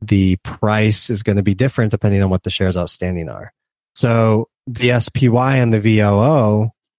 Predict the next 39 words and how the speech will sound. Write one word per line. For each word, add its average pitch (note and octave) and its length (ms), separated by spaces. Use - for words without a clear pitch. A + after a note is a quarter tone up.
are A2 100
both B2 320
tracking B2 600
the G2 100
same G#2 420
S A2 240
and G#2+ 120
P G#2 160
five F#2+ 280
hundred, G#2+ 440
the G#2+ 60
same G2+ 300
five G2 220
hundred F#2+ 240
companies. F2+ 600
So A2 100
they're G#2+ 120
gonna A2+ 140
move A2 280
the A2+ 80
same F2 260
way. E2+ 200
So F#2+ 240
if, F#2 120
if G#2 200
one A2 280
moves G#2 540
three A2 140
percent G2+ 360
up, G#2+ 180
the F#2 100
other G2 80
one's F#2+ 160
gonna F2+ 120
move F2 180
three F2+ 120
percent F2+ 320
up E2+ 140
also. F2+ 540